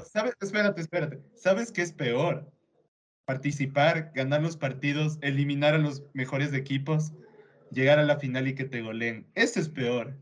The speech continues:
Speaker 2: y eso es más triste. Ahí nadie te viene a decir, "Al menos te divertiste". No, te dicen,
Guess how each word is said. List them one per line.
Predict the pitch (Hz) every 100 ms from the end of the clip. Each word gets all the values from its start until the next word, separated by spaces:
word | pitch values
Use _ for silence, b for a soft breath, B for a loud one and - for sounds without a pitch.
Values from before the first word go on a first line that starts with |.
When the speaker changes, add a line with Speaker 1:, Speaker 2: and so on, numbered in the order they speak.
| -
Speaker 2:
y | 180
eso | 196 202
es |
más | 165 156 -
triste. | 156 196 - - - _
Ahí | 156 180 214
nadie | 226 233 220
te | 190
viene | 175 202 202
a |
decir, | 170 160 180 156 B B
"Al | 196
menos | 202 220 214
te | 175
divertiste". | 160 147 147 185 - 131
No, | 180 180
te | 147
dicen, | 147 190 101 -